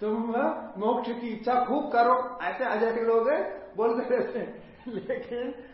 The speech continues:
वो सच नहीं है। इच्छा नहीं होती, इच्छा को बनाया नहीं जा सकता, इच्छा स्वतः सिद्ध होती है। जैसा अभी किसी को अध्ययन करने की इच्छा बनाओ कि अध्ययन करने की इच्छा करो, ऐसा बोला था,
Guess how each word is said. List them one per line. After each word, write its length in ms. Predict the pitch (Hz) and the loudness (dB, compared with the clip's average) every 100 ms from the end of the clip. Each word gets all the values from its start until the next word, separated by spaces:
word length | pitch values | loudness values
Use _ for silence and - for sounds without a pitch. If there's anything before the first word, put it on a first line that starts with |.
| - - - | -20 -20 -4
वो 460 | 185 208 214 196 | 2 4 4 2
सच 260 | 214 214 196 | -2 -4 -4
नहीं 320 | 160 151 160 | -4 -4 -6
है। 280 | - - - - - - _ 220 | -8 -12 -18 -20 -20 -20 _ -16
इच्छा 420 | 214 - 269 262 226 240 - - | -14 0 4 8 8 6 2 -2
नहीं 300 | 190 202 240 | -4 -4 -2
होती, 500 | 180 135 - - - - - - _ _ _ _ _ 208 | -2 -4 -8 -14 -18 -20 -20 -20 _ _ _ _ _ -14
इच्छा 400 | 208 - 277 277 | -10 2 2 4
को 140 | 254 | 2
बनाया 360 | 202 202 240 294 | 2 2 4 4
नहीं 200 | 254 175 | 2 0
जा 140 | 151 | -2
सकता, 340 | - - - - - _ _ _ - 214 | -4 -12 -16 -20 -20 _ _ _ -20 -16
इच्छा 320 | 220 - 285 | -14 0 0
स्वतः 320 | 285 226 262 | 2 2 2
सिद्ध 260 | 277 220 190 | 0 -2 -4
होती 300 | 180 - - | -4 -6 -10
है। 240 | - - - - - | -12 -14 -20 -14 -4
जैसा 260 | 208 233 | -2 2
अभी 260 | 214 220 220 | 0 0 -8
किसी 160 | 196 220 | -10 -6
को 140 | 233 | 0
अध्ययन 440 | 220 202 226 233 214 | 2 4 2 2 0
करने 260 | 214 208 | -2 -2
की 140 | 208 208 | -8 -10
इच्छा 280 | - 214 | -4 0
बनाओ 560 | 190 180 180 185 214 - | 2 2 4 4 4 2
कि 340 | - - - 196 | -4 -12 -10 -2
अध्ययन 400 | 185 175 208 202 | 0 0 -4 -2
करने 260 | 190 190 | -2 -2
की 80 | 185 | -6
इच्छा 280 | 180 - 196 | -8 0 2
करो, 220 | 170 165 | 2 0
ऐसा 240 | 170 226 | -2 -2
बोला 200 | 254 277 | -2 -2
था, 440 | 190 - - - | -2 -4 -8 -12